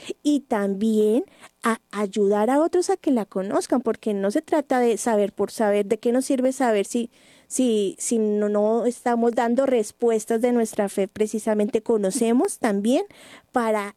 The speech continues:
enseñar a otros a que conozcan. Y con esto de enseñar, hermanos, quiero decir que no se trata de que ser como dar,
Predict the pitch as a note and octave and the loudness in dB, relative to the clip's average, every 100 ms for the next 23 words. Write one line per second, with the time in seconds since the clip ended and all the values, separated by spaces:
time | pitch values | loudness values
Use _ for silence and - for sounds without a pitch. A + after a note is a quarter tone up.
0 | - A3+ A3 - G#3 G3 G#3+ B3+ D4+ D4+ | -4 -4 -2 -4 -4 -2 0 2 2 2
1 | C#4 D#4+ E4 - A#3+ - G#3 G3+ A#3 A#3 | 2 -2 -2 -4 -4 -2 -2 0 2 0
2 | - - - - - C4+ C#4+ C#4+ C#4 C#4 | -4 -16 -20 -12 -4 -2 0 2 0 2
3 | D#4+ E4 D#4+ C#4 A#3 F#3+ G#3+ A#3 A#3 F#3+ | 0 2 2 2 2 2 2 2 0 0
4 | A3 - A3+ G#3+ A#3 - G3+ - G#3+ G#3 | -2 0 0 2 2 0 -4 -2 -2 0
5 | B3+ - A#3+ - B3+ - - - A#3+ A#3+ | -2 -2 -2 -2 -6 -6 -20 -4 -2 0
6 | A#3+ A3 A#3+ A3 G#3+ B3 A#3+ A#3+ A3 G3 | -2 -2 0 0 0 -2 0 0 0 -2
7 | A3+ | -2